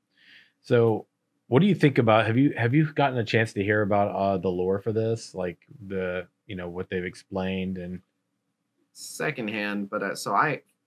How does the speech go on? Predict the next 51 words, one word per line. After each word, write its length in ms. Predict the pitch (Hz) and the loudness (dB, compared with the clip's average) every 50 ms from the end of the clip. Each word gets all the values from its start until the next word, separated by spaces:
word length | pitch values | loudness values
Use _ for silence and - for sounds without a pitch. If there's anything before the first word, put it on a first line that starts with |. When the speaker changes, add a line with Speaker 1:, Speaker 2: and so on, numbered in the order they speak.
| _ _ 143 | _ _ -6
Speaker 2:
first 240 | 147 151 143 135 | -4 -4 -4 -4
off, 140 | 113 104 - - | -6 -6 -4 -2
I 160 | 101 143 170 | 0 0 0
have 160 | 143 104 - | 0 -2 -4
never 280 | 101 104 104 98 101 98 | -4 -4 -4 -4 -4 -6
cared 220 | - 107 101 98 | -4 -6 -4 -4
about 300 | 95 95 92 90 - - | -4 -4 -4 -6 -6 -6
lore 540 | 95 95 92 92 90 90 87 85 85 - _ _ | -4 -2 -2 -2 -2 -4 -4 -6 -8 -10 _ _
Speaker 1:
Oh. 120 | - 80 101 | -12 -8 -6
Speaker 2:
in 80 | 101 95 | -4 -2
any 260 | 98 107 113 107 95 | -2 -2 -2 -4 -6
game 340 | 90 101 95 92 92 90 90 | -6 -4 -4 -4 -6 -8 -10
for 200 | - - - 78 | -8 -6 -6 -4
any 180 | 87 95 107 113 | -2 -2 -2 -2
Speaker 1:
<laughs> 80 | 113 123 | -2 -4
Speaker 2:
reason, 400 | 131 127 131 147 151 156 151 139 - | -4 -2 -2 -4 -4 -4 -6 -8 -8
Speaker 1:
Right. 140 | 104 104 | -4 -2
Speaker 2:
let 100 | 110 110 | -2 0
alone 360 | 104 98 95 98 101 104 104 98 | 0 0 -2 -2 -4 -4 -6 -6
a 80 | 80 | -8
spin-off 640 | - - - - - - 110 104 101 95 95 92 - _ | -8 -10 -10 -12 -10 -8 -6 -6 -4 -4 -4 -6 -8 _
mode. 580 | 87 90 90 90 92 95 101 117 123 135 143 135 - | -14 -12 -10 -8 -6 -4 -4 -4 -4 -6 -8 -8 -8
Speaker 1:
<laughs> 440 | 110 104 110 98 - - - - | -8 -6 -4 -2 -2 -4 -4 -6
Speaker 2:
Um, 480 | 98 92 90 87 85 82 78 78 78 - _ _ _ _ _ _ _ _ _ _ _ | -12 -12 -12 -12 -12 -14 -14 -16 -18 -20 _ _ _ _ _ _ _ _ _ _ _
Speaker 1:
Let 220 | 92 95 92 87 | -6 -4 -4 -4
alone 340 | 85 85 90 - - 90 165 156 | -4 -6 -8 -10 -10 -14 -14 -14
that. 200 | - 85 - - | -14 -14 -14 -16
Speaker 2:
so, 260 | - - - - - _ _ _ _ | -18 -20 -20 -20 -20 _ _ _ _
yeah, 220 | _ 123 107 90 87 | _ -12 -8 -6 -6
I 100 | 98 98 | -6 -6
just, 200 | 101 104 - - _ - | -6 -8 -12 -16 _ -4
uh, 60 | 101 | -4
Speaker 1:
Yeah. 200 | 95 90 90 92 - 110 | -2 -2 -4 -6 -8 -10
Speaker 2:
you 80 | 104 | -12
know, 140 | 92 87 87 - _ _ _ _ _ _ _ _ | -12 -12 -14 -18 _ _ _ _ _ _ _ _
why, 460 | 101 104 110 117 117 117 113 92 - - | -4 -2 -2 0 -2 -2 -4 -6 -8 -6
why 220 | 101 101 107 113 | -2 -2 0 0
is 180 | 117 117 110 - | 0 -2 -4 -6
the 100 | - 107 | -10 -8
guy 440 | 95 107 107 104 104 101 101 98 101 | -6 -4 -4 -2 -2 -2 -4 -4 -6
jumping 480 | 98 - - 110 104 101 104 104 101 | -6 -8 -10 -8 -8 -8 -8 -10 -10
a 40 | 95 | -8
hundred 320 | 92 113 107 101 98 98 | -8 -8 -8 -8 -8 -10
feet 200 | - 117 107 87 | -10 -10 -10 -8
in 60 | 95 98 | -6 -4
the 120 | 98 98 | -4 -4
air 240 | 98 95 95 95 92 | -4 -4 -6 -6 -6
Speaker 1:
Right, 200 | 92 90 82 80 | -6 -6 -6 -6
Speaker 2:
and 120 | 82 80 82 | -6 -6 -8
then 320 | 82 80 82 82 82 85 | -8 -8 -8 -10 -10 -10
Speaker 1:
okay. 260 | 85 85 98 117 127 | -10 -8 -6 -6 -8